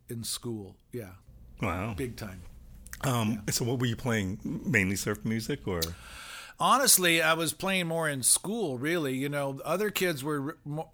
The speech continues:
Speaker 1: actually excelling at being in bands more than I was. I was,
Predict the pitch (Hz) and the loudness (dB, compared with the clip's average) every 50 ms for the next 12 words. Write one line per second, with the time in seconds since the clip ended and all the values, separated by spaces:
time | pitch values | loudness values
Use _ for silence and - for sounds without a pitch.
0 | _ - 143 151 165 165 - - 151 147 143 135 113 - - - 165 160 170 180 | _ -4 0 0 2 2 2 0 2 0 -2 -2 0 2 4 4 6 4 4 2
1 | 170 147 135 127 127 - - 123 123 127 135 135 127 131 143 143 147 143 135 131 | 2 0 -2 -4 -6 -8 -8 -6 -6 -6 -8 -6 -4 -2 -2 -2 -2 -2 -2 -2
2 | 123 117 110 101 117 135 147 165 156 135 117 113 110 104 101 - 127 131 131 131 | -2 -4 -4 -2 -2 0 0 0 0 0 -2 -4 -4 -6 -6 -6 -6 -4 -4 -4
3 | 127 117 120 113 120 131 147 147 135 123 113 101 98 107 110 - - - - - | -4 -4 -4 -4 -2 -2 -2 -2 -2 -4 -6 -8 -8 -8 -6 -6 -6 -6 -8 -14
4 | - - - - - - 139 180 208 202 - - - | -20 -20 -20 -16 -10 -6 -4 -2 0 0 0 -2 -4